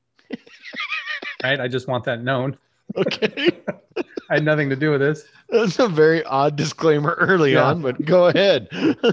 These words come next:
Speaker 1: The article here, taller people face higher risk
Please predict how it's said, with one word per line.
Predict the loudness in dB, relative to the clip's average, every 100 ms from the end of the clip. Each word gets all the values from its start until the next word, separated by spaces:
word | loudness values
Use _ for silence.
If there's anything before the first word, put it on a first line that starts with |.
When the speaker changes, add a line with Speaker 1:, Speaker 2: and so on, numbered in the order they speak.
| 0 -8 -8 -14 _ _ _ _ _ _ _ _ _ -2
Speaker 1:
The | 0
article | 2 0 0 0
here, | 0 0 -2 -2 -6 _ _ _ -2
taller | 0 2 0
people | -2 -2 0 -2
face | -2 -4 -2 -6 -12 _ _ -20
higher | -10 -4 -2 -2 -4
risk | -4 -4 -4 -4 -12 -16